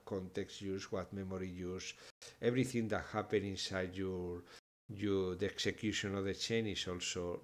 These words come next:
reported into, eh, LangSmith.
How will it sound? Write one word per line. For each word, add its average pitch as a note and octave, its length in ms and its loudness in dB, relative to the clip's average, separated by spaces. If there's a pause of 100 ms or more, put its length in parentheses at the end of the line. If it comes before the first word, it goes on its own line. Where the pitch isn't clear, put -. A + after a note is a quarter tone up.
reported F2 800 -4
into, E2+ 640 -6 (160)
eh, D2+ 520 -4 (500)
LangSmith. - 1200 -6